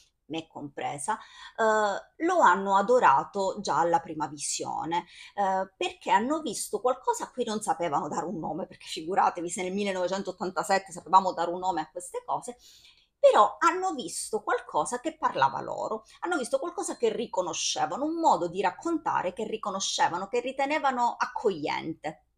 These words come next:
Io il film non l'ho visto nel millenovecentottantasette, ero veramente piccola, però qualche anno dopo, ehm, qualche anno dopo c'avevo questa videocassetta che avevo registrato io, perché ai tempi <laughs> si infilava la cassetta nel videoregistratore e si registrava dalla televisione, quindi io mi ero registrata Dirty Dancing,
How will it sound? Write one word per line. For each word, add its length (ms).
Io 120
il 60
film 200
non 100
l'ho 120
visto 180
nel 100
millenovecentottantasette, 840
ero 100
veramente 420
piccola, 420
però 220
qualche 320
anno 220
dopo, 540
ehm, 680
qualche 300
anno 240
dopo 380
c'avevo 380
questa 300
videocassetta 880
che 80
avevo 240
registrato 560
io, 180
perché 380
ai 180
tempi 400
<laughs> 0
si 260
infilava 520
la 120
cassetta 480
nel 160
videoregistratore 760
e 20
si 160
registrava 560
dalla 200
televisione, 480
quindi 220
io 80
mi 140
ero 140
registrata 520
Dirty 320
Dancing, 380